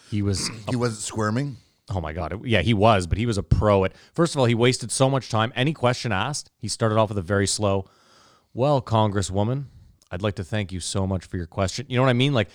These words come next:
Speaker 1: just burning time and burning time. Um,
Speaker 2: There's a total technique to it.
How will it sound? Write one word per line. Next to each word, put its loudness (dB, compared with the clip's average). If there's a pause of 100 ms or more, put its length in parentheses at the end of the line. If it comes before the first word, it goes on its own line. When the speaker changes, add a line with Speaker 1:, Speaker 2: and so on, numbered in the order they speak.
(200)
Speaker 1:
just -4
burning 4
time -2
and -6
burning 2
time. -2 (480)
Um, 2
Speaker 2:
There's -2
a -6
total -4
technique -10
to -14
it. -16